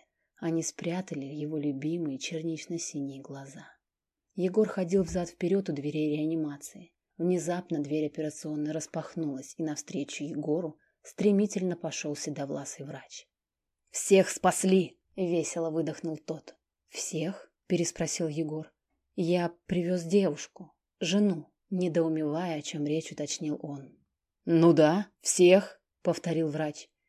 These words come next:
«И маму, и малышей. Вы не в курсе, что ли, папаша? У вас двойня ожидается», ухмыльнулся он, добродушно хлопая Егора по плечу. У Егора перехватило дыхание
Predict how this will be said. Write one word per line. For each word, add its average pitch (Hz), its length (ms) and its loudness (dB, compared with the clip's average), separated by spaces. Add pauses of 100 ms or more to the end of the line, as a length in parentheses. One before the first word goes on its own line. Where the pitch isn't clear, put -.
(220)
«И 170 160 6
маму, 170 600 6
и 170 100 6
малышей. 170 720 4 (200)
Вы 185 200 10
не 247 100 12
в 247 80 2
курсе, 254 300 6
что 175 220 2
ли, 165 100 6
папаша? 165 640 0 (120)
У 165 160 4
вас 156 260 8
двойня 170 520 8
ожидается», 147 720 -2 (220)
ухмыльнулся 160 720 0
он, 180 320 2
добродушно 151 560 -2
хлопая 160 420 -4
Егора 139 420 -4
по 160 120 -10
плечу. 151 520 -8 (460)
У 196 100 2
Егора 160 540 0
перехватило 147 720 -4
дыхание 151 680 -10